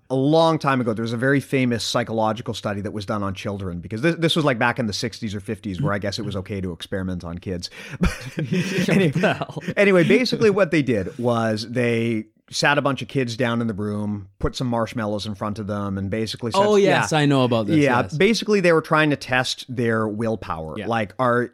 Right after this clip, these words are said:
Speaker 1: are you, can you put off instant gratification? You know, you can either have this marshmallow now, or if you wait for however
Speaker 2: Five
Speaker 1: long,
Speaker 2: minutes or something,
Speaker 1: yeah,
Speaker 2: you
Speaker 1: you
Speaker 2: get
Speaker 1: can have
Speaker 2: two.
Speaker 1: two marshmallows.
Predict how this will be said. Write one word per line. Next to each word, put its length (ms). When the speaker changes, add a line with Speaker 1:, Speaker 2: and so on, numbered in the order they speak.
Speaker 1:
are 140
you, 580
can 220
you 140
put 340
off 400
instant 360
gratification? 840
You 140
know, 140
you 120
can 140
either 160
have 220
this 160
marshmallow 480
now, 340
or 160
if 140
you 80
wait 340
for 600
however 400
Speaker 2:
Five 140
Speaker 1:
long, 140
Speaker 2:
minutes 220
or 60
something, 180
Speaker 1:
yeah, 100
Speaker 2:
you 120
Speaker 1:
you 40
Speaker 2:
get 60
Speaker 1:
can 100
have 220
Speaker 2:
two. 140
Speaker 1:
two 40
marshmallows. 680